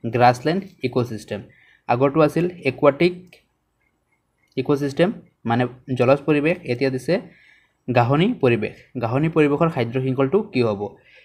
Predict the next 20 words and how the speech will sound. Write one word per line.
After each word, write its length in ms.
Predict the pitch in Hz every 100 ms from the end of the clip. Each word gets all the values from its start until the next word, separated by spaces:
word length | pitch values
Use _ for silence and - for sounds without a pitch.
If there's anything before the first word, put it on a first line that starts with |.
| _
ইয়াত 200 | 120 139 - _ _ _ _ _ -
অপশ্যনসমূহৰ 540 | 117 - 147 143 147 139
ভিতৰত 320 | 117 117 156 - -
সঠিক 280 | 120 135
অপশ্যন 240 | 131 123 135
হ'ব 320 | 131 180 - -
অপশ্যন 320 | 113 - 156 208 -
এ 220 | 117 104 - _ _ _ -
বা 80 | 117
অসমীয়াত 340 | 113 123 127
হ'ব 140 | 127 135
অপশ্যন 340 | 123 - 165 175 -
ক। 240 | - 104 - _ _ _
প্ৰথমত 380 | - 123 147 147
হ'ল 120 | 156 139
গ্ৰাছ, 280 | 120 113 156 -
তাৰপিছত 340 | 120 120 135 127
গ্ৰাছ 340 | 117 120 135
হপাৰ, 240 | 139 143 180 - _ _ _ _ _ _ _
তাৰপিছত 360 | 131 123 123